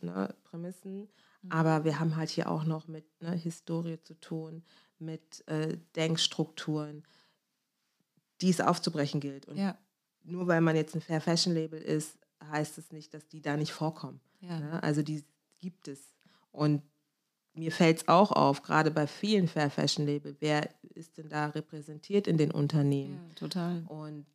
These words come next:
Speaker 1: wenn, dann sieht man Diversität in Kampagnen. Und da denke ich aus der afrodiasporischen, schwarzen Perspektive, naja, wenn es doch schon heißt, nachhaltig, Slow Fashion, wir wollen auf unser Klima achten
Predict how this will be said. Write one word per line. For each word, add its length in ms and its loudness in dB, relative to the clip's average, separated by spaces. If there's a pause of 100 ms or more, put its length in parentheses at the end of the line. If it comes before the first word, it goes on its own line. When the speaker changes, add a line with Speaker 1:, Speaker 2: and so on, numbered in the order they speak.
(120)
Speaker 1:
wenn, 380 4
dann 200 6
sieht 380 -2
man 340 2
Diversität 720 0
in 140 -2
Kampagnen. 840 4 (500)
Und 380 -2 (380)
da 200 4 (460)
denke 220 2
ich 160 0
aus 340 0 (120)
der 160 0
afrodiasporischen, 1120 -6
schwarzen 480 2
Perspektive, 680 -16
naja, 300 -2
wenn 320 2 (260)
es 220 -8
doch 160 -10
schon 300 2
heißt, 420 0 (100)
nachhaltig, 840 -4
Slow 300 -18
Fashion, 580 -4 (340)
wir 120 -12
wollen 240 0
auf 140 -4
unser 220 -6
Klima 580 0
achten 540 -12